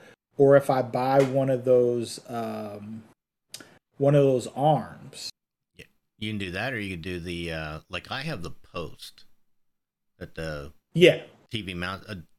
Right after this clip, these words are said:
Speaker 2: I love, I have my, my screens one above each other, and I absolutely love
Speaker 1: Yeah, I
Speaker 2: that
Speaker 1: just
Speaker 2: post.
Speaker 1: wonder with my monitor being as big as it is, if I'm gonna be
Speaker 2: Hey,
Speaker 1: able to
Speaker 2: I got
Speaker 1: find
Speaker 2: a,
Speaker 1: a post.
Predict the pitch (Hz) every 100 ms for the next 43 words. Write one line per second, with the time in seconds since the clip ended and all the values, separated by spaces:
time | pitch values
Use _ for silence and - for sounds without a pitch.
0 | _ _ _ 98 98 90 87 90 82 -
1 | 104 - _ - 104 95 92 92 82 _
2 | _ _ _ _ _ _ _ _ _ _
3 | _ _ _ _ _ 107 95 - 107 95
4 | 85 - 98 90 76 85 78 69 - 71
5 | 60 _ _ _ _ - 95 92 87 -
6 | 85 80 82 190 180 190 208 170 180 170
7 | 160 147 147 143 131 143 151 143 147 147
8 | 139 131 139 131 117 110 135 139 143 156
9 | 160 160 143 - 113 127 127 113 123 113
10 | 117 - _ _ _ _ _ _ - -
11 | 143 139 123 - 135 127 123 -